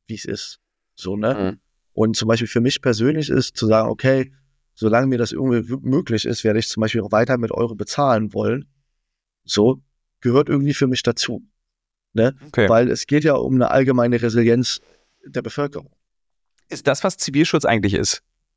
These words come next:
Speaker 1: Zivilschutz ist in erster Linie Resilienz. Ne? Also ich meine, Zivilschutz ist natürlich auch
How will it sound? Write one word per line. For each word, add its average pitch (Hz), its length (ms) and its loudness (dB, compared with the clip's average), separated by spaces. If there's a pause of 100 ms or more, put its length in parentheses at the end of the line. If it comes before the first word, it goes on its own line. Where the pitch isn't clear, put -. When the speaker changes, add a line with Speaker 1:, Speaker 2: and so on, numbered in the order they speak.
(520)
Speaker 1:
Zivilschutz 143 560 0
ist - 160 -4
in 131 80 4
erster 131 360 0
Linie 147 320 4
Resilienz. 127 640 0
Ne? 107 140 -2
Also 127 160 2
ich 117 80 -6
meine, 120 200 2
Zivilschutz 131 520 0
ist - 120 -4
natürlich 117 360 2
auch 135 240 -2